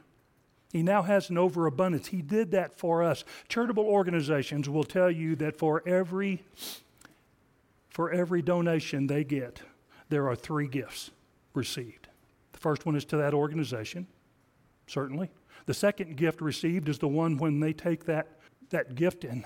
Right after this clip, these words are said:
and deliver it to someone who has a need. And the third gift is to the person who gave it. That generosity is its own reward. That generosity God blesses willingly,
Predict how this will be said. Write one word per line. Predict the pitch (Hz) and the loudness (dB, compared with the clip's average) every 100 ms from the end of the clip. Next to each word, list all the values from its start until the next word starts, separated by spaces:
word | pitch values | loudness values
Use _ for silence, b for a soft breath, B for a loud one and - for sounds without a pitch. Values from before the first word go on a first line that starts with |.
| - | -6
and | 147 | -2
deliver | 143 139 160 170 | 2 2 2 0
it | - | -4
to | 156 | -6
someone | - 160 160 180 | -2 0 0 0
who | 151 | 0
has | 131 151 143 | -2 -2 -2
a | 139 | -2
need. | 139 156 165 - _ _ b b b b b b b | -2 -2 -6 -16 _ _ b b b b b b b
And | - 143 | -6 -4
the | |
third | 143 214 208 123 | -2 0 0 0
gift | 170 165 - B B B _ - | -2 -2 -6 B B B _ -16
is | 104 | -10
to | - | -6
the | 123 | -6
person | - 151 - 147 139 - | -2 -4 -4 -8 -8 -8
who | 156 | -8
gave | 123 135 110 | -4 -6 -6
it. | - - _ _ _ _ | -12 -20 _ _ _ _
That | 180 190 | -4 -4
generosity | 151 226 196 156 185 214 - 147 165 190 - b b b b b | 0 2 2 2 2 2 -2 -4 -4 -6 -12 b b b b b
is | 160 | -2
its | 165 - | -2 0
own | 185 214 | 0 2
reward. | 139 131 117 131 107 - B B | 0 -2 -4 -4 -8 -16 B B
That | 165 196 170 | 2 2 2
generosity | 135 202 175 165 214 - 165 | 0 2 4 2 2 0 -4
God | 143 127 185 190 127 | -2 2 2 2 -2
blesses | 127 185 202 - 110 - - _ _ _ - | 2 2 2 -4 -12 -14 -16 _ _ _ -10
willingly, | 143 160 147 113 90 - | -2 2 2 -2 -8 -14